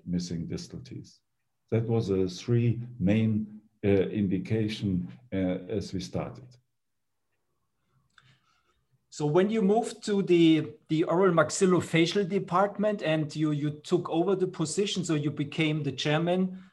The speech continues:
Speaker 2: um, how many years later? So it was, was a quite, a quite fast career that you had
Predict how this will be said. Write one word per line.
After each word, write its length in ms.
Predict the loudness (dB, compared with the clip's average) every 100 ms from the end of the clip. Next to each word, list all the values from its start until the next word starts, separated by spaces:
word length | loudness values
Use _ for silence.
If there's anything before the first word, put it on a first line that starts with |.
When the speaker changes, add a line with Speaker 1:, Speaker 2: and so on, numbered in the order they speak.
| _ _ -2
Speaker 2:
um, 360 | 2 2 0 -6
how 120 | -6
many 260 | -4 -4 0
years 300 | 0 0 0
later? 360 | 0 2 -4
So 180 | -4 -4
it 140 | -4
was, 260 | -2 -4 -2
was 220 | -4 -4
a 40 | -4
quite, 400 | -2 0 0 -2 -8 -14 -14
a 40 |
quite 300 | -2 -2 -2
fast 460 | -2 -2 -2 -6 -6
career 420 | -2 0 0 0
that 260 | -6 -8
you 80 | -8
had 300 | -8 -8 -12